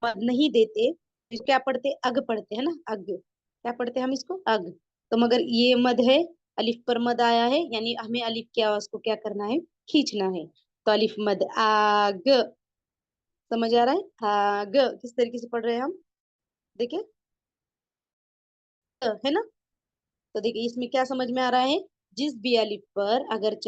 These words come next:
मद होता है सिस्टर, तो हमें क्या करना है? उस अलिफ की आवाज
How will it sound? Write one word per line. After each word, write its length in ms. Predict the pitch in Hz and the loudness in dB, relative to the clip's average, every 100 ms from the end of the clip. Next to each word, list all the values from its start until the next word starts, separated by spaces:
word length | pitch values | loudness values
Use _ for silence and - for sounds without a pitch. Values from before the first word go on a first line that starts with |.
| 208 | -4
मद 240 | 233 262 247 | -2 -2 -2
होता 340 | 208 196 190 185 | -4 -6 -6 -6
है 120 | 185 | -6
सिस्टर, 440 | 190 202 - 214 330 | -6 -8 -2 0 0
तो 400 | - _ - 220 | -4 _ -6 -2
हमें 200 | 214 214 | 0 0
क्या 160 | 233 214 | 0 -2
करना 300 | 220 208 202 | -2 -2 -2
है? 140 | 208 214 | -4 -4
उस 200 | 220 - | -6 -2
अलिफ 260 | 208 208 - | -2 -2 -6
की 100 | - 208 | -2 2
आवाज 340 | 196 190 185 | 2 2 -2